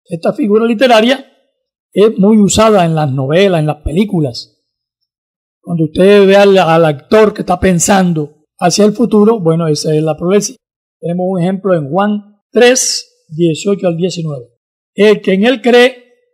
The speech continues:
no es condenado, pero el que no cree ya ha sido condenado, porque no ha creído en el nombre del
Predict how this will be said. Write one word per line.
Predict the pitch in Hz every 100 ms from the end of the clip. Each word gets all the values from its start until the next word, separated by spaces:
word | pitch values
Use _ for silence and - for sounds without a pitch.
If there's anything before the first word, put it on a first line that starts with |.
| _ -
no | 165
es | 180 -
condenado, | 185 170 170 175 147 120 - _ _ _
pero | 190 185
el | 180
que | 165
no | 170 208
cree | 208 220 240 _ _ _ _ -
ya | 156 196
ha | 208 185 190
sido | 220 220 170
condenado, | 151 139 135 131 123 _ _
porque | - 160 165
no | 170
ha | 180
creído | 190 190 202 208 - _ _ _
en | 170 170
el | 165 160
nombre | 190 214 208 196
del | 180 180